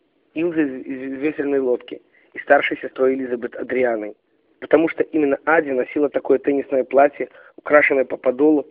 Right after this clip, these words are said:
тремя синими лентами. Я не мог этого знать, но знал, подчеркнул-то эти сведения из картин Элизабет,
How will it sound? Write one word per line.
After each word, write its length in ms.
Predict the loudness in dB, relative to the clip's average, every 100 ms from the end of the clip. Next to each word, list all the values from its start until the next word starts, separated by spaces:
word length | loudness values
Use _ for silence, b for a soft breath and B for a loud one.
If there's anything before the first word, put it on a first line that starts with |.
| _ _ -8
тремя 280 | -4 -2 -2
синими 260 | -4 -2 0
лентами. 500 | 0 -2 -6 -18 -18 _ _ _ _ _ _ _ _ _ _ -4
Я 200 | 2 4
не 80 | 4
мог 200 | 4 4
этого 260 | 4 2
знать, 260 | 2 -6 -8 _ b b b b
но 160 | -4 2
знал, 360 | 6 6 4 b b
подчеркнул-то 600 | -8 -2 0 0 0 0 -4 -4 _ _ -6
эти 260 | -6 -4 0
сведения 420 | 0 2 -2 -2
из 140 | -8 -4
картин 400 | -4 -2 -4 -2
Элизабет, 480 | -2 -4 -6 -10